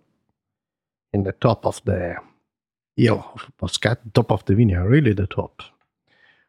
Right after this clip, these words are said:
We bought, uh, one hectare, point seven.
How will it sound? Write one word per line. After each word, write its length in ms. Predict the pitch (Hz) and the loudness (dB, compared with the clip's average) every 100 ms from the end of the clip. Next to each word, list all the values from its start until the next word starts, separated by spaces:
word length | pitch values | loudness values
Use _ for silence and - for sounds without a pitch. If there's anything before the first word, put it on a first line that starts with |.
| _ | _
We 520 | 117 113 113 107 98 - - - - _ 123 | 2 4 6 4 0 -6 -10 -14 -20 _ _
bought, 480 | 110 104 101 104 - | 2 2 0 -2 -4
uh, 280 | 107 92 95 | -6 -6 -10
one 280 | 98 101 101 | -2 0 0
hectare, 420 | 98 - - 98 | -2 -2 -2 -2
point 380 | - 101 90 - | -2 -2 -2 0
seven. 320 | 131 160 | 2 2